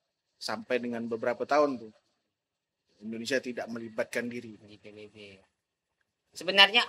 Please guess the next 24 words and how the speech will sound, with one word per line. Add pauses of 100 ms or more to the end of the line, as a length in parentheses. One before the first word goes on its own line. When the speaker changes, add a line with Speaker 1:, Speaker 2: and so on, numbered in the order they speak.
(140)
Speaker 2:
banyak
persoalan-persoalan
yang
bel-, (240)
yang (480)
ingin
diselesaikan
pasca
K
M
B (240)
oleh
ris
gitu. (480)
Tapi
kejadian (160)
internal
Indonesia
sendiri
akhirnya (400)
ris (480)
bubar (320)
dan
persoalan-persoalan,